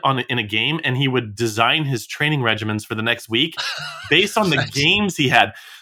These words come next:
Speaker 1: That is just a level
Speaker 2: That's
Speaker 1: of detail that's
Speaker 2: amazing.
Speaker 1: nuts. We don't have to go that deep here. <laughs> I'm just saying. I,
Speaker 2: No, I would love to.
Speaker 1: perfect, perfect place to drop that little
Speaker 2: <laughs>
Speaker 1: analogy.
Speaker 2: Yeah.
Speaker 1: But point is, is if you're a school owner,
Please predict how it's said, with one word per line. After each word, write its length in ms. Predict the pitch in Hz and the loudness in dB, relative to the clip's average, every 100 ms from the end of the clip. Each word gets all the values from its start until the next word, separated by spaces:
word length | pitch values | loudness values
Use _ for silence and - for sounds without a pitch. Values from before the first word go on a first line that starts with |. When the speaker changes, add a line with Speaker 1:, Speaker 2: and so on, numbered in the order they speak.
| - | -2
Speaker 1:
That 100 | 269 | 4
is 200 | 330 294 | 6 4
just 180 | - 214 | 2 2
a 60 | 185 | 2
level 460 | 151 151 175 226 | 4 6 6 6
Speaker 2:
That's 80 | 226 | 4
Speaker 1:
of 60 | 214 | 2
detail 200 | 233 240 269 | 2 2 2
that's 120 | 269 | 2
Speaker 2:
amazing. 180 | 226 175 | 2 4
Speaker 1:
nuts. 200 | 143 135 - _ - | 4 2 -4 _ 2
We 140 | 294 | 6
don't 180 | 330 311 | 6 8
have 180 | 262 262 | 6 4
to 60 | |
go 160 | 196 185 | 2 2
that 380 | 123 104 120 139 143 | 2 4 4 4 0
deep 200 | 190 185 | -4 -2
here. 340 | 202 208 208 - | 0 0 0 -6
<laughs> 100 | _ | _
I'm 180 | 220 - | 4 4
just 340 | - 180 - - | 2 2 2 0
saying. 200 | 165 123 - - | 0 0 -6 2
I, 220 | 165 - | 2 2
Speaker 2:
No, 300 | 135 127 165 | -2 4 6
I 220 | 160 196 233 | 8 8 6
would 140 | 208 | 4
love 300 | 160 165 160 151 | 6 6 4 6
to. 380 | 226 190 220 - _ - | 6 6 2 -4 _ 2
Speaker 1:
perfect, 300 | - 226 214 - - | 6 8 6 2 2
perfect 260 | 214 202 180 | 4 4 4
place 220 | 185 160 | 2 2
to 80 | 135 | 6
drop 280 | 135 107 | 6 6
that 180 | - 139 160 | 6 2 0
little 280 | 143 135 131 | -6 -2 0
Speaker 2:
<laughs> 40 | 123 | 2
Speaker 1:
analogy. 460 | 120 123 123 123 107 | 4 4 4 2 2
Speaker 2:
Yeah. 160 | 160 - - _ | -2 -4 -20 _
Speaker 1:
But 200 | 160 185 | -2 0
point 220 | 208 233 202 | 2 2 2
is, 100 | 175 | 2
is 100 | 156 | 2
if 120 | 151 | 0
you're 160 | 170 180 | 2 2
a 60 | |
school 300 | 170 - 165 | 0 -2 -2
owner, 400 | 147 139 131 131 | 0 0 0 -2